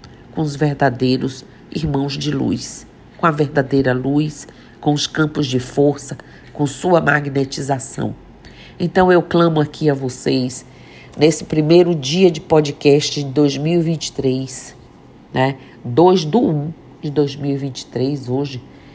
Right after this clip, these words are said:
eu clamo a vocês que, por favor, se lembrem disso quando vocês forem fazer uma firmeza, uma oferenda, um trabalho,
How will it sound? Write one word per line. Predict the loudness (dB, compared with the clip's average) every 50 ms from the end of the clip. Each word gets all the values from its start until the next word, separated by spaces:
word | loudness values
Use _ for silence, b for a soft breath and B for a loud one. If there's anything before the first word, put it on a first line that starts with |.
| B B B B B B B
eu | -2 -2
clamo | -2 -2 -2 -2 -2 0 0 0
a | 0
vocês | 0 0 -2 -4 -4 -2 -2 -2 -2 -2 -6 -8 -14 -18 -20 -20 -20 -20 -18 -12
que, | -12 -8
por | -2 0 0 0
favor, | 0 2 4 4 4 4 2 2 2 2 2 2 0 B B B B B -20 -12
se | -8 -6 -2 2 4 6
lembrem | 6 6 6 4 4 2 2 2 0 0 0 -2 -4 -6
disso | -8 -6 -2 -2 0 0 -2 -4 -6 -12 -14 -6 -2
quando | 0 0 0 0
vocês | 0 -2 -4 -2 -4 -4 -4 -6 -6 -4
forem | 0 0 0 0 -2
fazer | -4 -4 -2 -2 -2 0 -2 -2 -4 -2
uma | -2 -4 -6
firmeza, | -6 -8 -14 -14 -10 -6 -2 0 0 0 0 -2 -4 -4
uma | -4 -6
oferenda, | -6 -6 -4 -4 -4 -4 -4 -4 -4 -4 -6 -6 -6 -8 -8 -10 -12 -20 -20 -20 -20 -20 -20 -14 -12
um | -12
trabalho, | -6 -4 -2 -2 -2 -4 -2 0 0 0 0 -2 -4 -6 -10